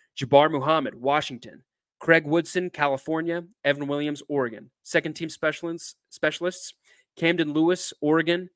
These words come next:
Nick Ha-, uh, Haberer out of Washington State, Jacob Cowing out of Arizona, and Silas Bolden out of Oregon State. Again, I don't think I would disagree with anyone on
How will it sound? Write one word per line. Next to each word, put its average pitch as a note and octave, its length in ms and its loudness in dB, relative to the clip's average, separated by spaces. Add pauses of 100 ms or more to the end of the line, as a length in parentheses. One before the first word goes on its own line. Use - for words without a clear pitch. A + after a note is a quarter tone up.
(280)
Nick D#3 260 -4
Ha-, - 480 -10
uh, B2 220 0
Haberer E3 500 2
out C3 100 2
of B2 60 -4
Washington B2 460 -4
State, E3 340 -6 (360)
Jacob F3 300 2
Cowing D3 400 -2
out B2 100 -4
of A#2+ 80 -4
Arizona, B2 480 -2 (100)
and A#2+ 160 -8
Silas C#3 440 -2
Bolden A#2 500 -6
out A#2+ 80 -14
of A2+ 80 -16
Oregon A2+ 260 -16
State. - 340 -20 (1080)
Again, C#3+ 440 -4 (300)
I C3 80 0
don't C#3+ 180 -4
think C#3 120 -4
I C3 60 4
would B2+ 120 -4
disagree C3 340 -2
with A#2+ 200 -4
anyone C#3 300 -2
on A#2+ 140 -8